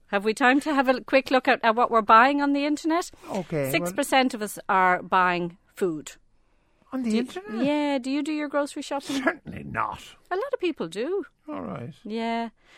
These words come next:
Speaker 1: Um, the most popular thing is, uh, travel, so that would be your
Speaker 2: Yeah,
Speaker 1: flights.
Speaker 2: very
Speaker 1: So that,
Speaker 2: much,
Speaker 1: that
Speaker 2: yeah.
Speaker 1: makes sense.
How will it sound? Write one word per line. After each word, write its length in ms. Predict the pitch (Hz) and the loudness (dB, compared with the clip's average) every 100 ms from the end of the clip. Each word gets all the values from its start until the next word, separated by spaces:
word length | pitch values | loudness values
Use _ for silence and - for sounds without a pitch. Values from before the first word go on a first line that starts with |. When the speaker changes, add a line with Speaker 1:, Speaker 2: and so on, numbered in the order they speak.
| _ _ | _ _
Speaker 1:
Um, 340 | 254 262 254 | 4 4 4
the 80 | 240 | 2
most 320 | 294 415 - | 4 4 0
popular 360 | - 330 277 220 | 0 0 2 -2
thing 400 | - 220 202 196 | -2 -2 -2 -2
is, 360 | - 196 180 - - _ - | -4 -4 -4 -12 -18 _ -4
uh, 240 | 196 185 180 | -2 -2 2
travel, 420 | 240 208 170 165 | 4 4 4 -4
so 140 | - 175 | -4 -4
that 140 | - | -4
would 140 | 208 | -4
be 80 | 214 | -4
your 140 | 185 185 | -2 -4
Speaker 2:
Yeah, 60 | - | 0
Speaker 1:
flights. 420 | 196 147 147 - | 0 0 -4 -6
Speaker 2:
very 200 | 120 123 | -2 -2
Speaker 1:
So 40 | 110 | 0
that, 140 | 101 | -2
Speaker 2:
much, 160 | 202 - | -2 0
Speaker 1:
that 160 | 208 | 0
Speaker 2:
yeah. 40 | 214 | 0
Speaker 1:
makes 220 | 180 - | -4 -4
sense. 400 | 165 151 156 - | -6 -6 -8 -12